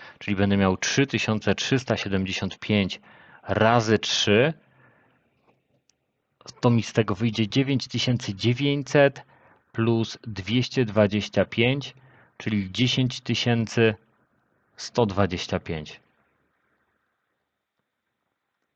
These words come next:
pierwiastków z pięciu przez dwa. No i możemy to przez dwa podzielić, to będzie pięć tysięcy sześćdziesiąt dwa i pół. Pięć tysięcy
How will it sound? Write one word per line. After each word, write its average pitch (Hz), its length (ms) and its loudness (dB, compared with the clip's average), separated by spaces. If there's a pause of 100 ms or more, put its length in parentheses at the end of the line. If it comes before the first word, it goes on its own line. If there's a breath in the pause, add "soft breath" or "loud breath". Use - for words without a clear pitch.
pierwiastków 101 840 2
z 90 240 0 (260)
pięciu 123 540 -2 (680)
przez - 360 -4 (200)
dwa. 80 340 -6 (1600)
No - 120 -2
i 82 40 2
możemy 135 400 4
to 123 100 2
przez 101 300 0
dwa 107 220 2
podzielić, 107 500 -2
to 107 100 0
będzie 98 300 0
pięć 131 320 0
tysięcy 110 680 2 (680 soft breath)
sześćdziesiąt 98 600 -2
dwa 90 160 2
i 85 80 -2
pół. 80 260 -8 (680)
Pięć 117 320 -4
tysięcy 98 600 -6